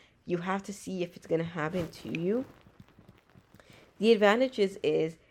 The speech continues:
that, you know, wh-, once you know what it is, you'll, you'll s-, lead up to it. You'll know, okay,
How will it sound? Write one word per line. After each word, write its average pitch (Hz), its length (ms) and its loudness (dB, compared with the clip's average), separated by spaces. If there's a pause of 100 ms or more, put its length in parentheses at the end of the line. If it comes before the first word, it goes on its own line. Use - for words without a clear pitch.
(160)
that, 185 80 2
you 202 180 0
know, 196 480 2 (300)
wh-, 160 360 0
once 170 320 -2
you 175 60 -4
know 165 200 2
what 202 220 2
it 214 120 -2
is, 226 180 -2
you'll, 185 300 0 (100)
you'll 170 140 -2
s-, - 220 -14 (140)
lead 185 280 0
up 175 180 2
to 160 120 -6
it. - 260 -8
You'll 165 140 2
know, 170 340 0 (440)
okay, 170 480 -4